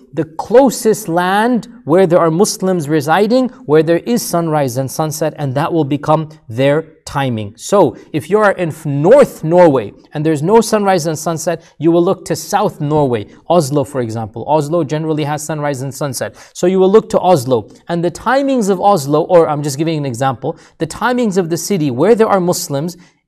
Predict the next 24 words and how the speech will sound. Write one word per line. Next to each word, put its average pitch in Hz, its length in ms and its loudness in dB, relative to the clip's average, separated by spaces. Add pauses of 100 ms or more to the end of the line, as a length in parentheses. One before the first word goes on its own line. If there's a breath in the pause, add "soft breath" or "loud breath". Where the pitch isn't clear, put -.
(120)
and 165 200 -6
there 175 100 0
is 247 180 -2
sunrise 190 460 -2
and 151 140 -6
sunset 175 440 -6 (180 loud breath)
will 196 220 8
become 170 380 -2
your 160 300 2
timings, 147 600 -4 (200 soft breath)
uh, 135 160 0
north 151 480 2
to 147 480 -2
that. 110 340 -4
And 135 140 -6
this 180 160 -2
is 226 100 -4
the 185 80 -4
fatwa 165 380 -2
of - 460 -2
the 135 60 -6
Majma' 139 300 -4
al-Fiqh 147 320 -6
al-Islami, 143 580 -4